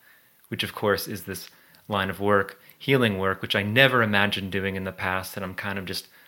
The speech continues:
tumbling into it as I, as I follow my heart. You know, you could imagine, given my backstory and just the sort of almost, like, ethereal quality of the strategy I'm using to, like, find my way,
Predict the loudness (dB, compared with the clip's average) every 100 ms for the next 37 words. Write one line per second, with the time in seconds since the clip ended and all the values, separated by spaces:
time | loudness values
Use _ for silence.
0 | _ _ -12 -2 0 2 2 2 0 -6
1 | -6 -4 -2 -2 -2 0 0 0 -2 -4
2 | -6 -6 -2 0 2 0 -4 0 4 4
3 | 2 -12 _ _ _ _ _ -2 2 4
4 | 4 2 2 4 4 4 -2 -2 -4 -2
5 | -4 2 4 4 2 -2 -2 -2 -2 -2
6 | -2 -4 0 0 0 -8 -20 -6 0 0
7 | 0 -8 -8 0 4 6 4 2 -2 0
8 | 4 4 2 0 0 0 -2 -4 -2 0
9 | 0 -4 _ _ _ _ _ -8 0 4
10 | 4 2 2 2 2 0 0 0 -2 0
11 | -2 0 2 2 2 0 2 2 2 0